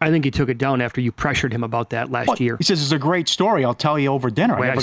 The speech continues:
Speaker 1: still
Speaker 2: the
Speaker 1: have
Speaker 2: story."
Speaker 1: Yeah, never, he's never had us over to the house. I want the cheesecake.
Speaker 2: Gotta have it.
Speaker 1: I know.
Speaker 2: Remember Farrah Fawcett on David Letterman?
Speaker 1: Out of her mind?
Speaker 2: Folks, YouTube that.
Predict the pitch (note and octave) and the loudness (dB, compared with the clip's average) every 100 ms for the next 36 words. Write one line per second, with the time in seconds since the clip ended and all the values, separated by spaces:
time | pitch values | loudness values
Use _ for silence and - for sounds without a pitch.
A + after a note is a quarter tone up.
0 | C#3+ C#3+ B2+ - F#3 - E3 B2+ B2 C3 | 0 0 0 0 0 0 -2 -2 0 -2
1 | C3+ B2+ D3+ C#3+ C#3 C3 C3+ C3+ A#2+ D#3+ | 0 0 2 2 0 0 0 0 0 -2
2 | E3+ B2+ C#3 D3+ A2+ - G3+ - B2 - | -2 0 -2 -2 -4 -4 -4 -6 -6 -2
3 | C3 - F#3+ F#3+ - - A#2 D3 G3 - | -2 0 -2 -2 -12 -8 -2 0 0 -6
4 | _ _ _ _ _ _ _ _ _ _ | _ _ _ _ _ _ _ _ _ _
5 | C3+ D3+ D#3 F3 F3+ - D3+ E3+ - B2+ | 2 4 2 2 0 0 0 -2 0 0
6 | C3+ - B2+ A2 A2 A#2+ G#2+ G#2 A2 C3 | 2 0 0 0 0 0 0 0 0 -2
7 | C3 _ _ _ _ _ _ _ _ _ | -2 _ _ _ _ _ _ _ _ _
8 | - - - _ _ _ _ _ C3 B2+ | -6 -6 -12 _ _ _ _ _ -2 0
9 | A#2+ A2 A#2+ F#3 - E3 C#3 - D#3+ - | -2 -2 0 -2 0 -2 -2 0 0 2
10 | B2+ G#2+ G#2+ F#2 | 0 0 -2 -4